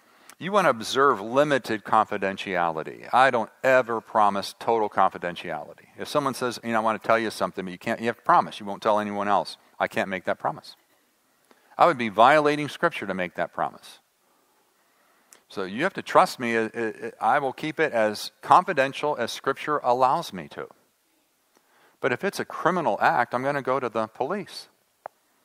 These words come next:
If it's, um,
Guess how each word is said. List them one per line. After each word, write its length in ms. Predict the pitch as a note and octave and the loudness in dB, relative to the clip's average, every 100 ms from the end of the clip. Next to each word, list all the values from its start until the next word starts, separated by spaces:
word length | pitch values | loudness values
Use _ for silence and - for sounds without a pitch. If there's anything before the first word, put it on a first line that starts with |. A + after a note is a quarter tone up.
| _ _ _ _ _ - | _ _ _ _ _ -2
If 260 | C3+ B2 | 0 2
it's, 460 | C#3 B2 - - - _ _ _ _ _ _ _ | 0 0 -2 -12 -12 _ _ _ _ _ _ _
um, 600 | B2 A2+ G#2+ G2+ G2+ G2+ | -4 -2 -2 -2 -4 -12